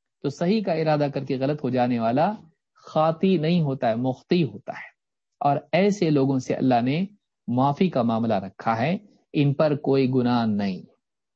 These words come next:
ان پر کوئی گناہ نہیں۔ جیسے آپ بیٹھے ہیں اور آپ نے ہاتھ اس طرح سے پھیلا اور کسی کی ناک پر لگ گئی، پیچھے کوئی بیٹھا ہوا تھا مسجد میں، وہ بھی بیان سن رہا تھا،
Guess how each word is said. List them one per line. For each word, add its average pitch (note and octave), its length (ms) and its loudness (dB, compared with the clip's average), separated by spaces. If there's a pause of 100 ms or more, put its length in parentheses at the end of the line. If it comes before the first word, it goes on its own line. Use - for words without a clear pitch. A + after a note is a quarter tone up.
(480)
ان B2+ 160 2
پر B2+ 140 2
کوئی A#2+ 160 2
گناہ C3+ 380 4 (560)
نہیں۔ A2 320 0
جیسے F3 220 2
آپ G3+ 120 4
بیٹھے G3 320 2
ہیں G#3 120 2 (300)
اور D3+ 80 2
آپ D#3 240 2
نے D#3+ 60 0
ہاتھ D3+ 220 2
اس D#3+ 140 0
طرح D#3 160 4
سے D3 120 -4
پھیلا D3+ 320 2
اور G3 100 2
کسی C#3+ 320 -2
کی C3 100 0
ناک A2+ 260 0
پر A#2+ 80 0
لگ A2+ 140 4
گئی، C#3+ 220 0 (160)
پیچھے B2+ 260 0
کوئی C3 160 0
بیٹھا B2 280 0
ہوا D#3+ 80 4
تھا D#3 160 0
مسجد D3+ 340 -2
میں، F3 160 0 (460)
وہ C3 180 2
بھی D3 100 4
بیان D#3 280 4
سن E3+ 180 4
رہا F3 80 4
تھا، F3 140 0